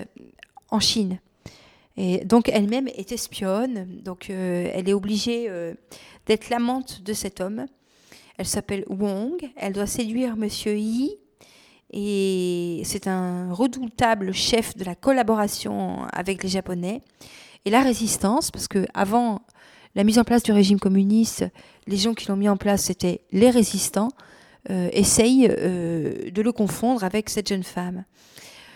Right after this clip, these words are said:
J'ai vu d'autres films, j'ai vu Le Jardin des Films Contini,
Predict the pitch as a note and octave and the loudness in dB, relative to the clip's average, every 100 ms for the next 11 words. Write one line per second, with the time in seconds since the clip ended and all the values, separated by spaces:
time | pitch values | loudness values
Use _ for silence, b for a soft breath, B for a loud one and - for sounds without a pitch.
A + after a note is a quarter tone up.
0 | B B B B - C4 A#3+ B3+ B3 - | B B B B 4 6 6 4 0 -2
1 | - C4+ E4+ F4+ G#3 G#3+ A3 A#3 A3+ A#3+ | 0 4 6 4 0 2 0 2 2 2
2 | G#3+ - - C#4 B3+ B3 - A3 - G3+ | 0 -4 -2 -2 -2 -6 -8 -8 -4 -4
3 | G#3 B3 D4 | -2 -2 -2